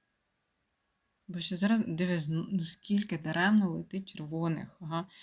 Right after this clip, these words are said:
Все не туди, куди треба.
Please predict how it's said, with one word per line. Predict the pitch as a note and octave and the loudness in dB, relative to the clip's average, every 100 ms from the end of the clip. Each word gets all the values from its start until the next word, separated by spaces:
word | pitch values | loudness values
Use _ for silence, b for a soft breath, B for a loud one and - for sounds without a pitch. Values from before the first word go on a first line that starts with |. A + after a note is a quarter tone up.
| B B B | B B B
Все | - - F#3+ A3 A#3 | -8 -4 4 6 8
не | G#3+ F3 F#3 | 8 6 0
туди, | F#3 F3+ G#3 | -2 -4 -4
куди | G#3+ F#3 F#3+ | -4 -6 -6
треба. | - E3+ E3 F3 - | -8 -6 -4 -6 -8